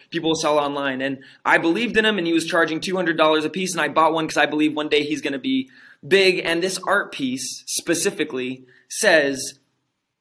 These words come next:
you were, it, it validates you as one of the first ten people to support this artist. Maybe imagine it as a badge, right? So imagine you're, instead of having a Patreon,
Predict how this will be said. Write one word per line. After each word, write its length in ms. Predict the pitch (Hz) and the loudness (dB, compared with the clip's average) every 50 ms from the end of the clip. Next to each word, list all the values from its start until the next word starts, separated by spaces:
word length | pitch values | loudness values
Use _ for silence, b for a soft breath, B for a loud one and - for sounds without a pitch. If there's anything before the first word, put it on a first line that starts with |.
| _ _ _ _ | _ _ _ _
you 200 | - 151 165 196 | -10 -4 -2 2
were, 180 | 196 196 202 185 | 4 4 4 4
it, 260 | - 170 160 - - | 4 2 0 0 0
it 180 | 175 170 156 139 | -2 -2 0 4
validates 520 | 170 151 175 185 185 143 160 151 143 143 - | 4 6 8 8 6 6 4 2 2 0 -2
you 160 | 147 147 143 | -2 0 0
as 140 | 139 139 131 | 0 0 0
one 160 | 135 156 156 | -2 -2 0
of 80 | 156 143 | 0 0
the 80 | 147 | -2
first 480 | 147 - - 151 147 143 143 - - - _ _ _ _ _ _ _ _ _ _ _ | -2 -2 0 0 0 0 -2 -4 -8 -12 _ _ _ _ _ _ _ _ _ _ _
ten 340 | - - 214 214 208 202 180 | -2 0 2 2 0 0 -2
people 600 | - - 165 147 - 135 131 131 - - - _ _ _ _ _ - | -4 -4 -6 -4 -4 -6 -6 -6 -8 -10 -16 _ _ _ _ _ -6
to 120 | - 175 | -2 -2
support 440 | 156 - 160 131 - 160 156 147 151 | -2 -2 -2 -2 2 2 2 4 2
this 180 | 147 143 135 - | 0 -2 -2 -2
artist. 500 | 123 131 123 110 92 - - - - - b b b b b | -4 -6 -6 -6 -8 -10 -10 -12 -12 -16 b b b b b
Maybe 280 | b 190 202 185 208 202 | b 2 2 2 2 2
imagine 400 | 180 175 170 175 190 - 185 185 | 2 4 4 4 4 2 0 -2
it 100 | 175 - - | 0 0 0
as 160 | 151 147 143 | 0 2 0
a 40 | - | 0
badge, 720 | - - 120 117 107 - - 82 - - - - - _ _ _ _ _ | 0 0 0 0 0 0 -2 -4 -6 -8 -10 -10 -12 _ _ _ _ _
right? 400 | 131 147 151 156 165 160 - - B B B B B | 2 4 4 4 4 2 -2 -8 B B B B B
So 260 | - - 190 180 170 | -4 2 6 6 6
imagine 400 | 165 165 165 165 190 180 190 185 | 8 6 6 4 4 4 2 0
you're, 200 | 175 170 165 151 | 0 2 2 2
instead 340 | 143 151 160 160 160 185 180 | 0 -2 -4 -2 0 2 2
of 60 | 170 | 2
having 320 | - 180 175 180 180 175 | 4 4 2 4 2 2
a 40 | 160 | -2
Patreon, 720 | - - - 156 151 151 - 151 139 131 131 131 135 139 | -2 -2 -2 -2 -2 0 -2 -2 0 0 -2 -4 -6 -8